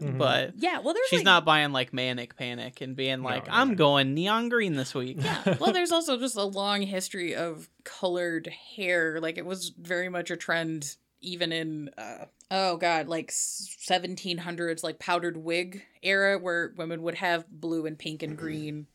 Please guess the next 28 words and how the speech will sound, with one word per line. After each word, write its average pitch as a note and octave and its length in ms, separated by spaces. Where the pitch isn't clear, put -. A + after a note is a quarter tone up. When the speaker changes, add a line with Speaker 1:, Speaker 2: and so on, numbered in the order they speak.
Speaker 3:
wig E3 160
Speaker 1:
Yeah. B2 180
Speaker 3:
hair. D3 360
Speaker 1:
Yeah. A2+ 120
Speaker 3:
And E3 400
all E3+ 200
through E3 460
time, E3 480
there's F3 160
just E3+ 160
been, E3 160
like, E3 220
you B3 80
know, F#3 80
it F3 100
wasn't E3+ 240
uncommon B3+ 400
for F#3+ 240
women F3 300
to F#3 60
have, F3+ 180
like, F3 180
flashes F3 460
of F#3 80
green A3+ 320
or, E3+ 180
you E3+ 160
know E3+ 240